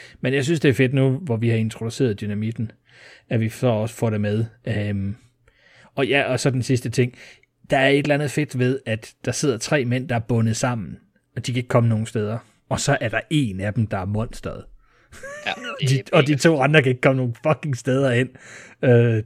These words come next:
Speaker 1: det er den, hele den der panik der, det er jeg så tændt på.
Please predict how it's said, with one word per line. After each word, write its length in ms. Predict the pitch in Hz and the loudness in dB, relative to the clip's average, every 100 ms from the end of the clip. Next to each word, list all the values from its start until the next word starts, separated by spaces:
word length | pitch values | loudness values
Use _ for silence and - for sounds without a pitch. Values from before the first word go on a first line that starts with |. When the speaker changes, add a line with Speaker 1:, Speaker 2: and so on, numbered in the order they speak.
| 156 | 2
Speaker 1:
det 160 | 165 | 2
er 60 | 139 | 2
den, 260 | 127 160 143 | 0 -4 -2
hele 240 | - 185 | 2 2
den 100 | 156 | 2
der 100 | 135 | -2
panik 500 | 120 - 131 143 - | -2 0 2 2 0
der, 160 | 120 95 | -2 0
det 240 | 139 135 | 0 2
er 40 | 123 | 2
jeg 180 | 110 | 0
så 180 | - - | -2 -6
tændt 320 | 120 123 104 | -2 -4 -4
på. 300 | - 107 - | -4 -6 -6